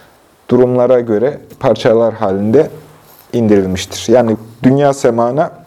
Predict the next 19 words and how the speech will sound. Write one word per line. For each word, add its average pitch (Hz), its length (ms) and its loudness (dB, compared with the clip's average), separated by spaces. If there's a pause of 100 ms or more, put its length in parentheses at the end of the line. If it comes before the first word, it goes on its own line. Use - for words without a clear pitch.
(360)
toptan 131 360 2
indirilmiştir. 107 680 0
İbn 123 160 0
Abbas 117 420 0
radıyallahu 104 480 0
anh'dan 131 240 0 (580)
gelen 117 360 2
sahih 110 360 2
rivayetlerde 101 720 0 (300)
belirtildiği 101 460 2
üzere. 90 260 2 (720)
Orucun 165 360 4
fazileti 160 600 2
beş 143 180 0
yüz 143 100 -2
otuz 151 300 0
bir 156 100 4
nolu 127 320 2
rivayet, 139 600 -2